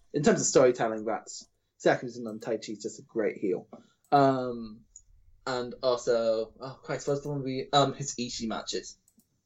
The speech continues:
I think, are rather spectacular. But this was really good. I, there was a Northern Lights bomb, which I actually popped for, 'cause what a fucking move.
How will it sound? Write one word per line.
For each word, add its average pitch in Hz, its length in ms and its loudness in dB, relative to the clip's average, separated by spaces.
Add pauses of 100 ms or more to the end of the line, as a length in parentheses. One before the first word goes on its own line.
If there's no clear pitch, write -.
I 117 100 6
think, 110 320 -2
are 101 340 -2 (260)
rather - 280 4
spectacular. - 640 -6 (800)
But 117 500 6 (600)
this 160 180 4
was 170 120 0
really 196 200 8
good. 214 340 8
I, 160 100 6 (300)
there 170 140 2
was 156 100 2
a 160 40 2
Northern 160 420 0
Lights 135 300 -8
bomb, 170 260 0 (720)
which - 400 -4 (400)
I 135 180 4
actually 135 360 -2
popped - 320 -4
for, 160 240 2 (200)
'cause 123 200 -6
what 139 160 -2
a 143 80 -8
fucking 143 380 -8
move. 127 280 -8